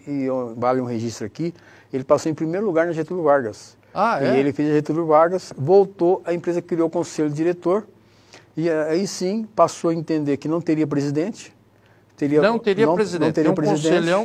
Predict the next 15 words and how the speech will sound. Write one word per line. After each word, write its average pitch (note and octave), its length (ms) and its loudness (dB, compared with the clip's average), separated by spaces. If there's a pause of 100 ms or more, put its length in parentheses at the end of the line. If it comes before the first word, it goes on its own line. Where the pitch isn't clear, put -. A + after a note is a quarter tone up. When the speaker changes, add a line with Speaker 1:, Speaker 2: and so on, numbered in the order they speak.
Speaker 1:
um F3 80 -14
Speaker 2:
conselho D#3 500 0
Speaker 1:
conselho E3 60 0
Speaker 2:
de, F#3 160 -4
dos D3 200 -4
Speaker 1:
diretor D#3 500 6
Speaker 2:
quatro. G3 140 -4
Speaker 1:
dos D3+ 180 -14
quatro, D#3+ 380 6
cada E3 240 6
um E3 100 2
cuidando D3+ 280 -2
de C#3+ 80 -4
uma C#3+ 140 0
área, E3+ 340 0